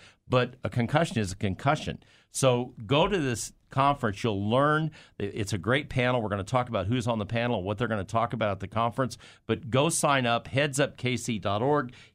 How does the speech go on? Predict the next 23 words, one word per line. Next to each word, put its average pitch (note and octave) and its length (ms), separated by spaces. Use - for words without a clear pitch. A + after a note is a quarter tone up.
heads C3 340
up A2+ 320
K G#2+ 200
C F#2+ 280
dot E2+ 240
org. E2+ 180
Kylie, D#3+ 280
let's C#3 220
talk C3 240
about G2+ 220
this. F2 180
This, - 280
obviously, C#3 380
a G2+ 60
lot A#2 200
of A#2 80
work A2+ 220
went F#2+ 120
into F2+ 140
organizing F2 680
this D2+ 180
thing. E2+ 320
Um, F#2 400